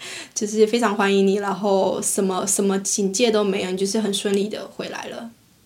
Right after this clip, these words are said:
对，那就是跟疫情前完全没有差别。然后回来就，回来，OK，那隔天去上班的时候，我们就问老板，就是需不需要，嗯，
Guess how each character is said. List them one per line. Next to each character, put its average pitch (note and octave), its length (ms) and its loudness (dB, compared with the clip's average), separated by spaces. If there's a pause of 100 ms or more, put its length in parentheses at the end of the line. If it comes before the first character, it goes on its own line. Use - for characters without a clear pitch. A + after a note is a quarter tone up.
(200)
对， - 220 -2
那 A3 160 4
就 A3 80 2
是 A#3 80 4
跟 G#3+ 340 2
疫 B3 120 0
情 G3 160 -2
前 - 200 -6
完 G3 160 -4
全 G3 140 -6
没 F#3+ 80 -6
有 - 100 -10
差 - 220 -12
别。 - 140 -14 (760)
然 G3 160 -2
后 A3+ 180 2
回 G#3+ 160 0
来 G3 160 2
就， G#3 460 4 (120)
回 A3+ 200 2
来， A3+ 320 4
OK， A#3+ 320 0
那 A#3 200 4 (120)
隔 G#3+ 120 2
天 A#3 140 2
去 A#3 80 2
上 A3+ 200 0
班 G3+ 120 2
的 G3 80 0
时 G3 120 -4
候， G3 40 0
我 G3 40 2
们 F#3+ 80 0
就 G3+ 100 0
问 G#3 120 2
老 F#3+ 100 -2
板， - 160 -4
就 G3 140 -2
是 G#3+ 60 -2
需 G3+ 200 -2
不 G3 120 -2
需 - 260 -4
要， - 340 -6 (100)
嗯， G#3 340 -2